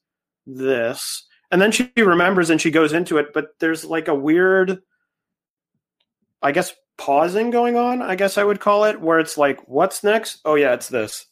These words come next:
And then they go into it and it's fine. It just seems like a weird struggle with her ability to go from moment to moment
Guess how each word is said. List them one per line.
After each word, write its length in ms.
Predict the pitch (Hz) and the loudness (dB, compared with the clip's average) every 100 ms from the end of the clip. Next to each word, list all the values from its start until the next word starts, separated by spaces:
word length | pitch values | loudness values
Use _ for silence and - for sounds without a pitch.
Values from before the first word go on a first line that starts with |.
| - | -4
And 160 | 151 | 0
then 100 | 180 | 2
they 120 | 185 | 2
go 180 | 170 160 | 2 2
into 220 | 165 165 | 2 2
it 140 | 147 143 | 0 0
and 100 | 143 | -4
it's 140 | 135 | -6
fine. 600 | - 208 196 135 127 143 _ _ _ _ _ _ _ | 0 2 2 0 -2 -8 _ _ _ _ _ _ _
It 120 | 147 147 | -10 -6
just 200 | 196 - | -6 0
seems 240 | 202 180 | 0 0
like 120 | 165 | 0
a 80 | 156 | 0
weird 640 | 139 143 147 156 156 151 151 | 0 2 2 4 4 2 -2
struggle 840 | - - 147 143 139 135 131 127 | -8 -2 2 2 2 2 0 -2
with 520 | 123 135 127 127 - _ _ _ _ _ _ _ _ _ _ _ | -2 -2 -2 -6 -20 _ _ _ _ _ _ _ _ _ _ _
her 180 | 151 151 | -2 0
ability 440 | 139 151 151 143 | 2 2 2 0
to 180 | 139 151 | -2 -10
go 400 | 127 143 143 147 | -2 2 2 2
from 300 | 147 147 135 | -2 -4 -2
moment 380 | 131 139 135 135 | 0 0 -2 -4
to 120 | 139 | -6
moment 500 | 123 135 127 123 117 | -4 -2 -2 -4 -8